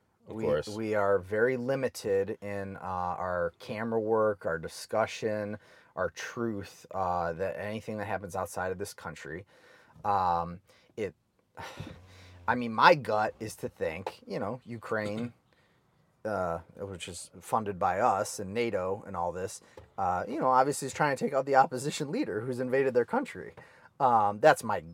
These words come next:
Speaker 2: that's the way I would think about it. Um, I think the U S A or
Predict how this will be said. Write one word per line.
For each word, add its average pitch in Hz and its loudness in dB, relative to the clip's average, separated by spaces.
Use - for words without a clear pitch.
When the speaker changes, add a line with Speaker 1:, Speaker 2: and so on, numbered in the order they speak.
Speaker 2:
that's 165 4
the 139 -2
way 123 4
I 127 8
would 131 2
think 101 -8
about 82 -4
it. 127 -2
Um, 98 2
I 98 -4
think 101 -10
the 95 -10
U 104 -4
S 101 -2
A 110 4
or 90 -2